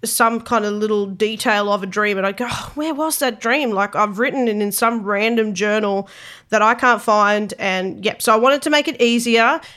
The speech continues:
to go and be able, you know, to be able to find them and explore them and kind of go, "What's going on here?" if I ever got prompted about them later. Anyway, so here is what has happened since that time, right?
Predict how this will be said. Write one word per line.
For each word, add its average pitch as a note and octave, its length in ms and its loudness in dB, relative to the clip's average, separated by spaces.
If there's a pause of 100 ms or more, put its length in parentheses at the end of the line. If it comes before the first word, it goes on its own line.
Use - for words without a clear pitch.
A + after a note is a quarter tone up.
(100)
to A3+ 100 -4
go G#3+ 260 2
and A3+ 80 0
be G#3+ 120 0
able, G#3 460 0
you G#3+ 100 -6
know, F#3+ 100 0
to G#3 140 -6
be G#3+ 100 0
able G#3 160 0
to G3+ 80 -6
find G#3+ 440 0
them A3+ 280 2
and G3 300 -2
explore C4 500 2
them A#3+ 300 2
and G#3+ 180 -4
kind G#3 160 -2
of G3+ 80 -4
go, G#3+ 140 0
"What's C4+ 260 -6
going C4+ 260 0
on A3+ 140 0
here?" G3+ 260 -2
if G3 220 -6
I G3 140 0
ever G3 200 -4
got F#3+ 260 -4
prompted F#3+ 340 -4
about F#3+ 260 -6
them F#3+ 300 -8 (240)
later. A3 500 -2 (640)
Anyway, C#4+ 400 2 (800)
so D4 560 2 (200)
here F#4+ 580 0
is F#4+ 160 0
what C#4 180 2
has A#3+ 540 -2 (100)
happened - 460 0
since B3 340 2
that G#3 220 -2
time, - 420 -6
right? D#4+ 240 0